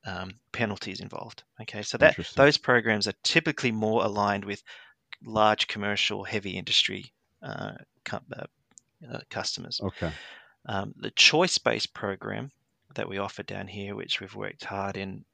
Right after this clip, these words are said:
Speaker 1: in sort of refining further, is choice-based reverse auction. So I send a signal to you and I give you a time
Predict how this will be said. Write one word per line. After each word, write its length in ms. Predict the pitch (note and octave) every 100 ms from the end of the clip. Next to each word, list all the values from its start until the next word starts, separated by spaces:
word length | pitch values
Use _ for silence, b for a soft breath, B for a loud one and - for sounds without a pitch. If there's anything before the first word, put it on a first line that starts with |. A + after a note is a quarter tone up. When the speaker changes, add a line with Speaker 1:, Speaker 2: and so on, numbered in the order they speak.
| -
Speaker 1:
in 100 | G2
sort 220 | - G#2
of 160 | F#2+ -
refining 500 | - G2+ G2+ G#2 G2
further, 400 | - G2+ G2+ G2 B B B B
is 300 | - G#2+ - - -
choice-based 840 | - A#2+ A2+ - G2+ F#2+ - - -
reverse 400 | A2 F#2+ G#2 G#2 -
auction. 480 | C3+ - - G2+ -
So 260 | - A2 B B B
I 120 | A#2+
send 280 | B2+ - A2+
a 40 | G2+
signal 320 | - A#2 A#2 -
to 120 | G2
you 220 | A#2 F#3 - _ _ _ _ _ - -
and 120 | A2
I 60 | A2
give 220 | A2+ G#2
you 120 | G#2
a 40 | G#2
time 400 | - A2+ B2